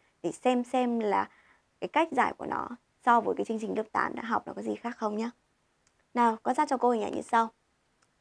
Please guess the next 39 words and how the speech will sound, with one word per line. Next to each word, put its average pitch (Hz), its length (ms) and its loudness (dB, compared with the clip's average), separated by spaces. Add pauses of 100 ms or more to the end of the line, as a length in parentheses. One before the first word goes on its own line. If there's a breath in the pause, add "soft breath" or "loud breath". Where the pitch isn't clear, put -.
Thứ 277 100 4
nhất, 339 200 6 (1000)
dạng 269 300 6
toán 226 220 8
đầu 277 160 6
tiên 269 360 6 (280)
cô 254 140 4
và 240 80 4
các 233 120 -2
em 240 100 0
sẽ 240 180 -4
đi 240 140 0
xem 247 200 -4
xét 330 280 -4
đó - 140 -4
là 202 200 0
dạng 208 220 -6
toán 254 300 -8 (280)
tìm 190 160 -4
số. - 260 0 (1040)
Cái 311 80 0
dạng 269 160 6
toán 240 200 10
tìm 277 240 4
số 220 300 6
này 277 280 4 (640)
thì 247 400 6 (260)
thật 254 160 2
ra 277 260 6
là 214 100 2
nó 196 120 2
khá 214 200 -2
là 247 80 0
đơn 262 240 2
giản. 226 220 2 (380)
Mình 208 120 -4
đã 208 80 -2
học 240 180 2
từ 196 140 0